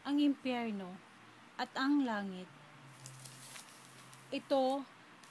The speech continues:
ang pangitain ko habang nakahiga ako sa isang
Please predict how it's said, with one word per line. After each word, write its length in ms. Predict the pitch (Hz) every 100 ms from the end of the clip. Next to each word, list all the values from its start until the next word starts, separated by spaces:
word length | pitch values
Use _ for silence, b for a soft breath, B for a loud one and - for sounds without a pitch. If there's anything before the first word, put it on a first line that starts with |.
| - - - - - - - - - -
ang 160 | - 302
pangitain 640 | 330 330 370 370 254 262
ko 240 | 226 214 220
habang 400 | - 302 285 311
nakahiga 720 | 311 - 294 277 220 233 220
ako 320 | - 190 202
sa 80 | -
isang 320 | 277 - 285